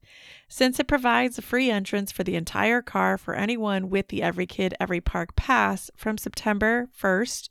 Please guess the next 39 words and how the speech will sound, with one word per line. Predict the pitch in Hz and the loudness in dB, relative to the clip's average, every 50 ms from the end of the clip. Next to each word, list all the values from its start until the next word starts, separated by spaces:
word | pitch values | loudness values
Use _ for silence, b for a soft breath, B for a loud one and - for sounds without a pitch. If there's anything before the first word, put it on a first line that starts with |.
| - - | -16 -6
through | - - 208 208 - - | 2 6 6 6 8 6
August | 180 175 175 180 180 - - | 4 2 2 0 -4 -2 0
thirty-first, | 285 330 381 392 302 - - 180 170 190 254 254 - - B B B B B B B B B B _ | 0 2 2 2 2 2 2 4 4 4 2 0 -2 -8 B B B B B B B B B B _
you | 277 320 403 | 6 6 6
can | - - 277 233 - | 6 6 4 4 4
even | - 202 196 208 202 190 | 2 0 2 2 2 2
make | 190 185 185 - | 2 2 2 2
an | 202 | 0
entire | 226 233 220 - 262 262 277 302 320 | 0 -2 -2 0 2 2 4 4 2
year | 339 370 403 392 339 233 | 2 2 4 6 6 6
of | 185 - | 6 6
it. | 175 151 - - _ _ _ _ _ _ _ _ | 4 2 2 -2 _ _ _ _ _ _ _ _
There | - 202 208 214 220 | 2 6 6 8 8
are | 220 220 214 214 - - _ _ | 8 8 6 4 0 -4 _ _
other | 220 226 226 254 254 254 | 4 6 6 8 8 6
national | 233 226 214 202 202 202 - - - 220 202 | 6 6 4 4 4 4 2 0 0 0 0
park | - - 202 196 185 - | 2 2 2 2 2 4
benefits | - 220 233 247 247 - 285 320 - - - - - - _ _ _ | 2 2 2 2 2 2 2 2 0 -2 -10 -12 -12 -16 _ _ _
for | _ - - 208 196 185 180 | _ 0 4 6 6 8 8
veterans | 190 196 208 220 226 233 220 220 220 214 208 - | 6 4 4 4 4 4 4 2 2 0 -2 -2
and | - 185 175 - | -2 -2 -2 -2
seniors | - 240 247 240 240 233 233 226 226 - | 0 0 0 2 0 0 0 0 0 -2
in | - - 202 | -2 0 0
addition | 202 190 202 190 - - 208 202 208 214 208 | 2 2 2 0 2 2 0 0 0 0 -4
to | - - 208 185 | -2 0 0 2
the | 180 180 | 2 0
year-long | 175 180 220 247 247 220 208 196 190 190 190 190 196 - - | 2 2 4 4 4 4 4 2 2 2 0 -2 -4 -4 -2
America | 208 196 190 180 175 175 - 190 180 | 0 2 2 2 2 2 0 -2 -2
the | 180 | 0
Beautiful | 180 185 170 - 160 - - | 0 0 0 0 0 -2 -4
pass. | - - - - - - - - - - _ _ _ _ _ _ _ _ _ _ _ _ _ _ _ _ _ _ | -4 -2 -4 -4 -4 -6 -10 -14 -18 -20 _ _ _ _ _ _ _ _ _ _ _ _ _ _ _ _ _ _
Number | - 185 185 190 202 202 | -2 0 2 2 2 2
three, | - 247 269 294 262 220 202 196 - b b b b b b b b _ | 2 4 4 4 4 4 2 -2 -8 b b b b b b b b _
how | - - - 233 247 | 0 2 4 4 6
do | 285 349 | 4 4
you | 370 339 269 226 190 185 196 220 - - | 2 2 4 4 4 4 4 2 2 2
or | 202 185 | 2 4
your | 202 233 269 262 | 4 4 2 0
kids | - - - 190 175 175 175 - - - | -2 -2 0 2 2 2 0 -2 -10 -14